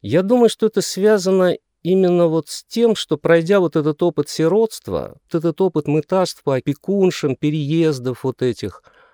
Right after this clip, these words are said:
Лев мечтал как бы продолжить вот эту семейную линию Толстых. Он брал на себя ответственность, обязанность продолжения вот этого семейного рода.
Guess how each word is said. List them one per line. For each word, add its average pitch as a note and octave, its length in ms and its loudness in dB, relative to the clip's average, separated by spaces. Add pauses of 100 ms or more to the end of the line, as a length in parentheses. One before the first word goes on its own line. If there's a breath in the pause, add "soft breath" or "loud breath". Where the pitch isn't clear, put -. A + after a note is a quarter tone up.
(240 soft breath)
Лев D#3 640 -2 (540)
мечтал F3+ 760 0
как F3 200 -4
бы E3 140 0 (120)
продолжить F3 840 2
вот D#3 140 -4
эту E3 160 -2
семейную E3 720 2
линию D3+ 340 0
Толстых. C3 680 -6
Он D#3 180 0
брал F3 300 4
на E3 140 2
себя E3+ 500 -2 (360)
ответственность, D3 840 -4
обязанность D3+ 680 0
продолжения C3+ 760 0
вот B2+ 160 -4
этого A#2+ 280 -6
семейного B2 600 -2
рода. D#2 320 -6